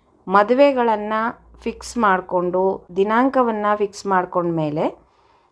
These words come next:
ಒಂದು ಒಳ್ಳೆಯ ದಿನವನ್ನ ನೋಡಿ, ಮತ್ತೆ ಈ ಒಂದು ಸಜ್ಜಿಗೆ ಮುಹೂರ್ತವನ್ನ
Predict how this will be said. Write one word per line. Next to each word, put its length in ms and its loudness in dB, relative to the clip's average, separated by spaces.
ಒಂದು 280 2
ಒಳ್ಳೆಯ 460 4
ದಿನವನ್ನ 600 -4
ನೋಡಿ, 460 -4
ಮತ್ತೆ 360 2
ಈ 260 -4
ಒಂದು 280 2
ಸಜ್ಜಿಗೆ 520 0
ಮುಹೂರ್ತವನ್ನ 720 0